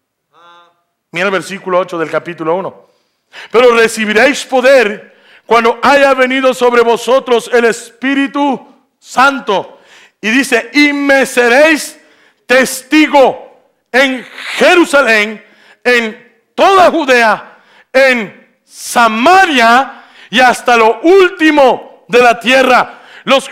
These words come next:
lo-, los creyentes en ese entonces, estamos aquí en Jerusalén, estamos predicando, y gloria a Dios por los que salen a ganar almas, gloria a Dios por los que salen ahí,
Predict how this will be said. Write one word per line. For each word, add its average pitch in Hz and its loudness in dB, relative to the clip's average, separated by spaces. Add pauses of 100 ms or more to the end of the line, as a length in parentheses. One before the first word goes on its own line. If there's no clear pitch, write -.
lo-, 247 2
los 254 -2
creyentes 262 0
en 247 -2
ese 262 0
entonces, 262 0
estamos 277 -2
aquí 269 0
en 269 -2
Jerusalén, 247 0 (180)
estamos 277 0
predicando, 262 0 (140)
y 226 -2
gloria 277 4
a 269 2
Dios 269 0
por 262 0
los 254 0
que 262 -6
salen 277 2
a 269 0
ganar 262 0
almas, 254 0 (220)
gloria 285 2
a 269 4
Dios 269 -2
por 269 0
los 247 2
que 247 -8
salen 277 2
ahí, 262 2